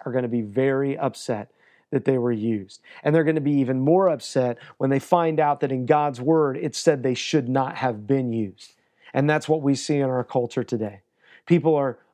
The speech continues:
understanding that the God of the Bible and what Christians do and say that we should be doing or said to do in the past,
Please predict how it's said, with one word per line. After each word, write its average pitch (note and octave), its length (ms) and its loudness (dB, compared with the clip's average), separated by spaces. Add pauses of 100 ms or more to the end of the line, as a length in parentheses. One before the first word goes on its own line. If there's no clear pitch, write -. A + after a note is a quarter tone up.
(100)
understanding D3+ 1000 0
that B2 140 -6
the D#3 60 2
God C#3+ 380 0
of B2 60 -10
the B2 80 -2
Bible B2 600 -2 (480)
and D3 200 -2
what C3 180 -2
Christians C3 640 -2
do C#3 400 0
and A#2+ 120 -6
say C#3 360 0
that - 240 -8
we B2+ 100 0
should D#3+ 340 0
be C3+ 140 2
doing B2 380 -2
or C#3 180 0
said D3 320 -2
to C#3 80 -4
do C3+ 240 0
in B2+ 60 -4
the A#2+ 80 -4
past, C3+ 500 -8